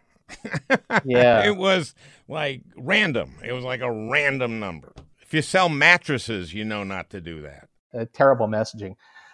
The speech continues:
Speaker 2: But the infrastructure spending in the stimulus was only a few hundred billion, and, um, we need vastly more than that.
Speaker 1: And that's because, uh, Susan Collins held out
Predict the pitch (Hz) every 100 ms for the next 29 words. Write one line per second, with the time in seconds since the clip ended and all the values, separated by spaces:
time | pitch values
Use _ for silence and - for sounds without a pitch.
0 | - - 151 - - - - _ _ -
1 | 143 143 165 165 - - 156 120 - 127
2 | 117 117 107 107 - 104 104 113 117 113
3 | 113 113 113 113 - 107 98 98 95 135
4 | 180 101 104 117 117 107 107 107 117 107
5 | 107 107 - 117 113 117 - - 117 110
6 | 113 - 110 165 147 98 90 - - _
7 | _ _ _ 104 113 135 127 120 104 120
8 | 107 90 85 90 87 - _ _ _ -
9 | - - - 110 87 98 - 147 139 90
10 | 82 95 110 - - _ _ _ _ _
11 | _ _ _ _ _ - 117 104 120 107
12 | 82